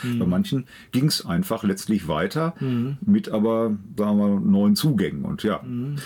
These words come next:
Speaker 2: bei uns war's natürlich auch so, wir hatten ja auch die ein oder anderen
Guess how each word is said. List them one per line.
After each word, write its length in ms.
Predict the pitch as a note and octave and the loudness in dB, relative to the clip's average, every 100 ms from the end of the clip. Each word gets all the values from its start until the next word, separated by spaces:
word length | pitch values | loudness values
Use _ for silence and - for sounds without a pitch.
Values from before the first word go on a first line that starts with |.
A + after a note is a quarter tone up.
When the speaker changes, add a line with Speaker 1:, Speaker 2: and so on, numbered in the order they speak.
| - - | -6 0
Speaker 2:
bei 80 | |
uns 220 | B2+ F#3 F3+ | 2 2 2
war's 180 | F3 G3 | 2 0
natürlich 280 | F3 F#3+ | 2 2
auch 140 | F3+ D3+ | 2 0
so, 260 | E3+ E3+ | 0 2
wir 120 | C#3 B2+ | 0 -2
hatten 200 | - A2+ | -2 0
ja 80 | |
auch 200 | C#3 F#3+ - | 0 -2 -4
die 180 | D3 | -2
ein 180 | D3+ C#3+ | 0 0
oder 160 | C3 C3+ | -2 0
anderen 340 | C3+ C3 B2 | 0 0 -2